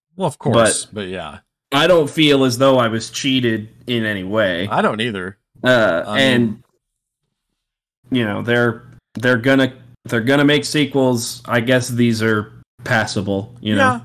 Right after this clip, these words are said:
Speaker 1: Yeah, you know, uh, I think they are passable. Uh, for full transparency, I own both the four K Blu-ray for twenty eighteen and Halloween Kills, uh, Steelbook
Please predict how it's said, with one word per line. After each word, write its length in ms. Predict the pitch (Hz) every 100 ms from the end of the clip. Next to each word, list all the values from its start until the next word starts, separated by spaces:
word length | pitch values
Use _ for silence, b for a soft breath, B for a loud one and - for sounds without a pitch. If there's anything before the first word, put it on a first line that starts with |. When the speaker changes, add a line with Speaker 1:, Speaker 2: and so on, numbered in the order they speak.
| -
Speaker 1:
Yeah, 60 | 220
you 140 | 220
know, 200 | 220 202
uh, 460 | - 165 160 151 127 - _ _ _
I 180 | 143 143
think 200 | 123 147
they 120 | 113 104
are 160 | 101
passable. 760 | 110 110 - 110 110 110 110 104
Uh, 320 | 98 98 104 104
for 220 | 131 123
full 240 | 156 139
transparency, 920 | 139 123 110 - 107 110 - 107 101 - _ _ _ -
I 180 | 98 95
own 360 | 104 104 104 95
both 400 | 98 95 - - -
the 360 | 104 101 98 92
four 260 | - 98
K 140 | 104 92
Blu-ray 400 | 98 95 92 92
for 340 | - 95 92
twenty 260 | - 98 95
eighteen 600 | 92 - 117 113 110 107
and 560 | 123 143 156 151 147 139 _ -
Halloween 360 | 135 135 135 131
Kills, 760 | 135 123 123 120 - - -
uh, 120 | 92 90
Steelbook 540 | - 170 180 127 -